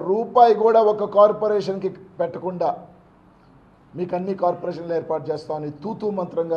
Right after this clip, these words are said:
ఏదైతే కార్పొరేషన్లు, కొన్ని కార్పొరేషన్లు ఏర్పాటు చేయడం జరిగింది. బడ్జెట్లో ఏమైనా కేటాయింపులు చేశాడంటే ఒక్క రూపాయి కూడా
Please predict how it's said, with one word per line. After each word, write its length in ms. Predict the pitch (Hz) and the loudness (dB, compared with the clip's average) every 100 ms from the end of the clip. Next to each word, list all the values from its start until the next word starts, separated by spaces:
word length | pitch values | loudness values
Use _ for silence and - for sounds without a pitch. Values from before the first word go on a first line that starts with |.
| 160 | -4
ఏదైతే 300 | 156 160 147 143 | -4 -6 -6 -4
కార్పొరేషన్లు, 600 | 151 143 156 147 147 151 147 | -4 -4 -6 -6 -8 -8 -8
కొన్ని 160 | 143 143 | -8 -6
కార్పొరేషన్లు 460 | 143 147 143 131 135 | -8 -8 -10 -8 -10
ఏర్పాటు 220 | 135 127 123 | -8 -10 -10
చేయడం 220 | 120 120 113 | -12 -14 -14
జరిగింది. 360 | 98 104 98 - _ _ _ _ _ _ 131 | -16 -20 -20 -20 _ _ _ _ _ _ -4
బడ్జెట్లో 500 | 165 170 208 208 208 208 196 | -2 0 -2 -2 -2 -2 0
ఏమైనా 200 | 190 190 | -2 -2
కేటాయింపులు 420 | 180 208 202 196 185 | 0 2 2 0 -2
చేశాడంటే 520 | 185 185 180 175 233 247 - - - _ - 160 | 0 0 0 -2 0 0 -2 -14 -20 _ -6 -4
ఒక్క 140 | 170 175 165 | -2 -2 0
రూపాయి 400 | 196 196 214 202 190 | -2 4 4 4 2
కూడా 160 | 196 | 0